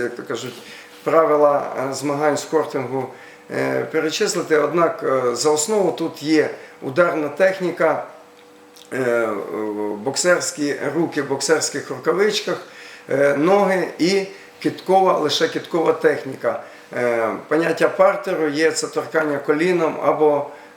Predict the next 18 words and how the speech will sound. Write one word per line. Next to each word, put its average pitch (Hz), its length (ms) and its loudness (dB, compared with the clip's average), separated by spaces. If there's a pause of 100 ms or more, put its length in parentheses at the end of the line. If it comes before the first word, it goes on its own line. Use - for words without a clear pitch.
е, 135 280 -2 (360)
рукою, 139 500 0 (280)
що 151 200 -2
дозволяє 160 640 2 (120)
більш, - 440 -4 (340)
е, 127 220 -2
функціонально, 165 840 2 (140)
інтенсивно 156 720 -2
ведення 156 640 0 (260)
бою. 131 640 -2 (500)
Е, 139 320 2
розділи, 190 460 4
е, 147 600 0
час, - 500 2
е, 147 400 -2 (800)
по-, 143 260 0
проведення 170 920 2
змагань, 160 640 2